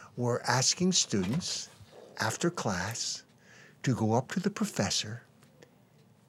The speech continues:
and thank them. Wow, how often does that <laughs> happen? And we have a thank you card that in, in hokey colors and all. And in fact, I had a class last night and I said, "Look,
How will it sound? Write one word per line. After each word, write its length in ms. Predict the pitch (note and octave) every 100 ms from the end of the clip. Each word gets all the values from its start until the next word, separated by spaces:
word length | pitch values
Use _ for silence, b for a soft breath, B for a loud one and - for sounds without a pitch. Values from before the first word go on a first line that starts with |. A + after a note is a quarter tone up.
| -
and 100 | G2+
thank 500 | - - B2 A#2 G#2+
them. 220 | - F#2+ - - - _ _ _ _ _ - -
Wow, 260 | G2+ G2+ F2+
how 120 | G#2
often 260 | A#2 A2+ G#2+
does 140 | F#2
that 220 | A#2 C3
<laughs> 100 | - G#2
happen? 220 | - F2 B B B
And 120 | B2
we 100 | D3+
have 160 | D#3+ F3
a 40 |
thank 340 | - A#3+ D#4+
you 100 | F#3+
card 420 | - A2+ G#2 D3 - B B
that 180 | A2+ -
in, 240 | B2 A2+ -
in 180 | - -
hokey 380 | - D3 D3+ D4
colors 480 | - F#3 F#3+ G#3
and 80 | E3+
all. 260 | E3+ F#3+ G#3 B B B
And 220 | A2+ A2+ - B B
in 80 | B2
fact, 320 | A2+ B2+ B2 -
I 60 | -
had 160 | A2 B2+
a 60 |
class 360 | - B2+ B2 -
last 280 | C3+ C3+ F3+
night 260 | F#3 -
and 100 | -
I 60 | G3+
said, 200 | G3+ A2+
"Look, 320 | E3 B2